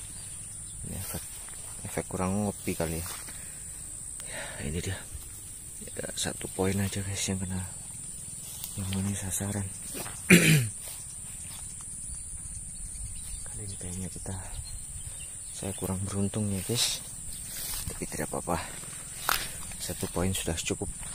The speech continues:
Nanti kita masak buat lauk. Oke, Sobat Hunting, terima kasih banyak yang sudah menyaksikan video saya.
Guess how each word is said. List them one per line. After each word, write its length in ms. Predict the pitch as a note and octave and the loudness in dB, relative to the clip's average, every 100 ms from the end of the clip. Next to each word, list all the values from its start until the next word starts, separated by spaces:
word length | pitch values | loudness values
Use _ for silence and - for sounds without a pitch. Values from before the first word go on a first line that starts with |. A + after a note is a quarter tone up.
| - | -2
Nanti 240 | - - | 0 0
kita 240 | - - E3 | -4 -2 0
masak 300 | F#3 - C#4+ - - - - - - - - - - - - - - | 2 4 2 0 -4 -4 -4 -4 -4 -4 -6 -4 -4 -4 -4 -4 -4
buat 160 | E2 D#2 - | -2 -2 2
lauk. 240 | F#2 G#2+ - - - - - - - - - - - - - - - - - - - - - | 6 4 4 -4 -4 -4 -6 -4 -4 -4 -6 -6 -6 -6 -6 -4 -2 -4 -4 -6 -4 0 2
Oke, 180 | - D3 | 4 6
Sobat 260 | D3 A2 G#2+ | 6 6 6
Hunting, 300 | A2 C3+ C3+ | 4 4 2
terima 220 | A2+ F#2 | 2 2
kasih 220 | F2+ - F2+ | 2 2 4
banyak 240 | F#2 G2 | 4 6
yang 140 | - | 6
sudah 160 | - E2+ | 6 4
menyaksikan 640 | E2 E2 - E2 G#2 A2 A#2 - - - - - - | 2 0 0 2 6 8 6 0 -4 -4 -2 0 2
video 240 | F2+ E2 E2 | 2 2 0
saya. 400 | E2 E2 F#2 | 4 6 8